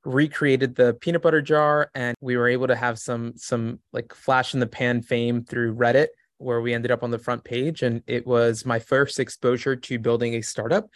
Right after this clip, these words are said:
and yeah, k-, kinda got me hungry to continue building out products, but more, but I shifted more into the digital space versus, like, physical products. But it was a, it was a great experience.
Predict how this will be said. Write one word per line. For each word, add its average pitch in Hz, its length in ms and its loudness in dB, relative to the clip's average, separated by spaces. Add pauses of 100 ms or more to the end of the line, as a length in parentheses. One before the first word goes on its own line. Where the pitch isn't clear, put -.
(340)
and 123 160 -2
yeah, 143 120 2
k-, - 180 -8 (100)
kinda 131 180 -2
got 131 140 2
me 123 80 -4
hungry 123 340 -2
to 120 60 -10
continue 120 580 -2
building 120 300 2
out 113 280 -4 (560)
products, 139 640 2
but - 140 -4
more, 123 560 2
but 131 300 -6
I 123 80 0
shifted 143 400 0
more 120 180 2
into 113 160 -4
the 117 120 -6
digital 117 340 -2
space 113 340 -4
versus, 117 380 -6
like, 117 140 -6
physical 120 340 -8
products. - 440 -6
But 131 120 -2
it - 20 2
was 123 140 0
a, 117 180 2
it 131 60 -6
was 117 120 -4
a 117 80 2
great 120 340 -2
experience. - 680 -10